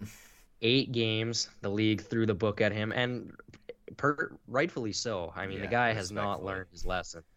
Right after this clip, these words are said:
Speaker 2: obviously.
Speaker 1: I don't know what it is with Kadri. There's something in playoffs that just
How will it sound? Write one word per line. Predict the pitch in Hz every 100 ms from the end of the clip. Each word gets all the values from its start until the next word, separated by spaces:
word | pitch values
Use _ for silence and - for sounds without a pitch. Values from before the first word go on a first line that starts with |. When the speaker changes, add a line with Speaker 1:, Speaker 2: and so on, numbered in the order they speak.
| -
Speaker 2:
obviously. | 92 87 82 78 - 80 80 - _ -
Speaker 1:
I |
don't | 107
know | 113 104
what | 90 90 104
it | 95
is | 92 -
with | 92
Kadri. | 90 85 82 90
There's | 78 76
something | - 87 82 95
in | 92
playoffs | - 82 80 78 80 -
that | 73 65
just | - 73 -